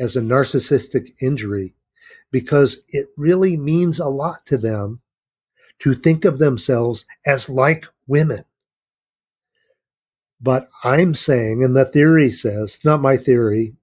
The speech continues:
it's some, something that I, uh, endorse, but I didn't come up with it. The theory says they're not like women. They're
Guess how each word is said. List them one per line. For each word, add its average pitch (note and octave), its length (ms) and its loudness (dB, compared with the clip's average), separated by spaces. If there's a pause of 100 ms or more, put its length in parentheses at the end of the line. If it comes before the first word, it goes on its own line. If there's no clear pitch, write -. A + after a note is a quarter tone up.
(100)
it's G#2+ 220 -14
some, B2 320 -4
something A2 440 -4
that A2 140 0
I, G#2 300 -2 (800)
uh, G#2 240 -10 (120)
endorse, A#2+ 540 0
but A2 220 -6 (120)
I G#2+ 100 -2
didn't G#2 280 -6
come A2 160 -6
up A#2+ 160 -6
with G#2+ 160 -10
it. G#2 100 -16 (540)
The C3 100 -2
theory D3 400 4
says A#2+ 640 -2 (680)
they're A#3+ 120 -2
not G#3+ 300 -2
like A#2+ 260 -2
women. D#3 460 0 (1600)
They're B2+ 380 0